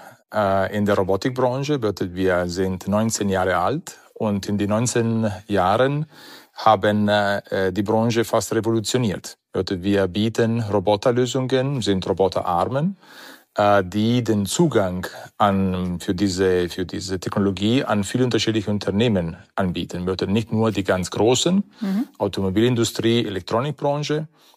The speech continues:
Speaker 1: sondern auch den berühmten deutschen Mittelstand.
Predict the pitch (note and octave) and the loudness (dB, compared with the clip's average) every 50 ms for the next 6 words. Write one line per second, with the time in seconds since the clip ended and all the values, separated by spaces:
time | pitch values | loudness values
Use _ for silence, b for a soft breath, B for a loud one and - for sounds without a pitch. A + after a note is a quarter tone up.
0 | b b - A#2+ G#2 A2 A2 A2 A2+ A2+ A2 A2 G2 G2+ G2 - - A2 G2+ F#2+ | b b -6 -2 0 0 2 2 2 2 2 2 0 0 0 -2 -4 -2 -2 0
1 | F#2+ F#2+ F2 G#2+ G2+ G#2+ A#2+ C3+ D3+ D3 - C3+ A2+ A2+ G#2 G#2 G#2 - G2 G2 | -2 0 0 2 2 4 4 4 2 2 2 0 0 0 0 0 0 -2 -4 -4
2 | G2 F#2+ - B2 B2+ - - C#3 C#3 D#3 G3 G3 - - | -4 -2 -2 -4 -4 -4 -2 -2 -2 -2 -4 -4 -8 -12